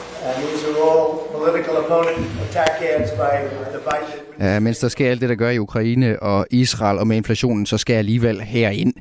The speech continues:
Speaker 2: Helle Porsdam, professor i historie og kulturelle rettigheder. Man skal ikke have været i en dansk retssal mange minutter, før man fornemmer, hvor utroligt lidt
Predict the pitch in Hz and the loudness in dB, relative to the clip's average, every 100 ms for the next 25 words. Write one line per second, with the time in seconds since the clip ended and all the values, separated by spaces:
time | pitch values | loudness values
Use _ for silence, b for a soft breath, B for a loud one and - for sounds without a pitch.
0 | B B B - 110 - 127 117 107 110 | B B B 0 0 2 0 0 -2 -2
1 | 113 117 117 123 110 110 123 107 104 - | -2 0 2 2 2 0 2 2 2 0
2 | 107 123 110 104 98 120 95 104 120 107 | 0 -2 -2 0 0 0 0 0 0 0
3 | 107 107 113 160 160 165 165 156 - 196 | 2 0 0 -2 0 0 2 0 0 -2
4 | 170 - - - - 104 - - 117 101 | -4 -12 -18 -16 -4 -4 -2 -2 -2 0
5 | 104 107 147 117 120 123 135 120 98 113 | 0 2 2 2 0 0 0 0 0 2
6 | 110 135 107 104 113 - 143 135 110 107 | 4 4 2 0 -2 0 2 2 0 0
7 | 113 156 - | 2 2 0